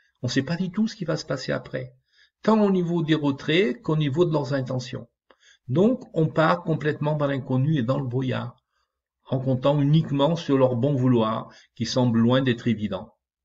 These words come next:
Hein, très loin d'être évident. Voilà. Et donc, pour moi, à partir de maintenant, c'est-à-dire moi, comme je m'étais dit mi, euh, mi-août, et c'est pour ça que je vous fais cette vidéo et que j'ai attendu, euh, maintenant pour vous la faire, pour moi, on bascule dans la crédulité.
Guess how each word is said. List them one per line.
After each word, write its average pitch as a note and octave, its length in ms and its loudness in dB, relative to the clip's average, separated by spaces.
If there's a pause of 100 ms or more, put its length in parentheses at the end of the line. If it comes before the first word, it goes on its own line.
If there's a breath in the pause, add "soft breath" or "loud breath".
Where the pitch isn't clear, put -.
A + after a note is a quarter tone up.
(200)
Hein, E2 140 -16 (420)
très C3+ 160 -2
loin B2+ 240 0
d'être A#2 260 -4
évident. G#2 340 -14 (500)
Voilà. G#2+ 260 -16 (540 loud breath)
Et G2+ 80 2
donc, G#3 360 2
pour B2 140 0
moi, F#3+ 400 0
à B2+ 80 -4
partir C3 420 -4
de A#2 120 -4
maintenant, E3 640 0
c'est-à-dire C3 380 -2
moi, C3 400 -2
comme A#2 160 -2
je G#2+ 120 -10
m'étais A#2 220 -2
dit A2+ 220 -2
mi, A#2+ 500 2
euh, G#2 180 -2 (460 soft breath)
mi-août, A#2+ 640 2
et B2 40 0
c'est B2+ 180 -2
pour B2 160 -2
ça D3 180 2
que C3+ 160 0
je G#2 80 -2
vous A2+ 80 -2
fais B2 160 -4
cette A2+ 240 -6
vidéo A#2 400 -2
et A2+ 60 -4
que - 60 -16
j'ai A2 100 -6
attendu, A2 600 -4
euh, G2+ 280 -12
maintenant G#2+ 420 -6
pour G#2+ 180 -10
vous G#2 100 -6
la G#2+ 120 -4
faire, F3+ 360 0 (640 loud breath)
pour C3 100 0
moi, C3+ 160 4
on D#3+ 80 2
bascule C#3 360 0
dans C3 120 2
la B2+ 120 2
crédulité. C3 880 -2